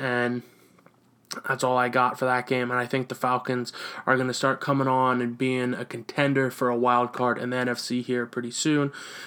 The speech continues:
The Texans go to the Broncos. Uh, those two teams traded today as well for receiver. Um, Demaryius Thomas is now on the Texans. It is now Courtland Sutton's time in Denver.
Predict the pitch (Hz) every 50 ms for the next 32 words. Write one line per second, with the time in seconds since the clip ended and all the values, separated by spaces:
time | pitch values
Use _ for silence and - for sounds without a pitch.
0 | - - - 135 - 180 180 175 - - 196 175 143 - 170 156 147 135 123 -
1 | 147 151 160 165 - - 175 165 160 160 151 139 - - - - - - - -
2 | 120 120 123 123 139 156 160 - - - 165 151 - - 165 160 156 156 156 156
3 | 143 - - - - - - - - 170 156 151 156 147 151 143 139 - 143 127
4 | 147 143 147 143 135 131 123 - 131 143 143 147 151 160 156 - - - 156 151
5 | 147 147 143 143 - - 143 135 - - - 165 160 160 151 156 160 160 156 151
6 | - - - - - - - - - 123 120 123 123 120 120 120 123 - - -
7 | _ _ - - - 147 139 135 143 147 147 147 143 139 - 147 147 147 139 -
8 | - 131 131 135 135 135 131 131 127 127 - - 156 156 151 - - 160 151 147
9 | - - 135 131 127 135 127 127 123 - - - 156 151 147 - 143 139 127 123
10 | 120 - - 156 143 - 147 139 - - - 139 139 139 139 135 131 - - 135
11 | 123 123 123 120 - 135 139 147 160 160 147 170 170 165 165